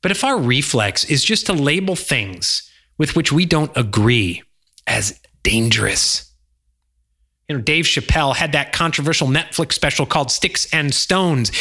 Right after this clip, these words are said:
and he made the case, you know, that f-, "Sticks and stones will break my bones, but names will never hurt me."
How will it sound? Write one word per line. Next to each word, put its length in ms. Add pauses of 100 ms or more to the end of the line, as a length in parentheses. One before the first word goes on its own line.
(140)
and 100
he 140
made 320
the 80
case, 760 (2250)
you 60
know, 80
that 140
f-, 280 (500)
"Sticks 360
and 120
stones 460
will 80
break 260
my 160
bones, 460
but 260 (160)
names 320
will 140
never 240
hurt 260
me." 320